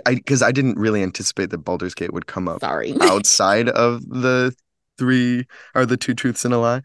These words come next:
Speaker 2: Mm-hmm.
Speaker 1: So, <laughs> so that, that was one of my prepared, well, sorry, truths. <laughs> That was one of my prepared truths <laughs> that I just didn't, didn't really anticipate, uh,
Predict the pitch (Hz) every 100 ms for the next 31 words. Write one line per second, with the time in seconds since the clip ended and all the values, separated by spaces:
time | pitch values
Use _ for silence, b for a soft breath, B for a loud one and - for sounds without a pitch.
0 | B B 254 262 254 170 - 170 143 -
1 | - - 165 151 - B B B - 135
2 | 139 127 131 123 117 120 98 110 107 101
3 | - _ - - _ _ _ 104 101 95
4 | - 98 - - - - - 92 - -
5 | B B - - 208 - 185 - 208 196
6 | 175 - 160 - 156 147 139 131 151 143
7 | 135 B B B 208 - 226 - - -
8 | B 208 170 - 147 139 143 139 135 147
9 | 120 - 120 139 123 - - - 131 120
10 | 113 104 104 107 110 101 101 110 104 98